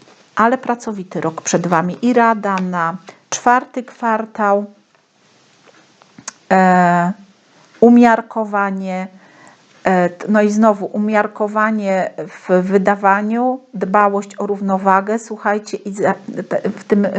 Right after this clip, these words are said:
czwartym kwartale zadbajcie o taką równowagę swoją wewnętrzną, czyli w godzeniu ognia z wodą, nie?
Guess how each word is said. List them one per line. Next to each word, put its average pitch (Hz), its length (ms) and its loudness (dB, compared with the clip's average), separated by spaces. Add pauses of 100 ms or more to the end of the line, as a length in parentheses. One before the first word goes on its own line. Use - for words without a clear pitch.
(100)
czwartym 240 440 -2
kwartale 214 720 -2 (540)
zadbajcie 220 1000 -2
o 196 300 0
taką 214 380 -4
równowagę 208 640 -2
swoją 208 520 -2
wewnętrzną, 185 840 -2
czyli 190 260 2
w 190 120 0
godzeniu 202 540 4 (100)
ognia 190 440 -2
z 190 120 -10
wodą, 180 540 -4
nie? 208 280 0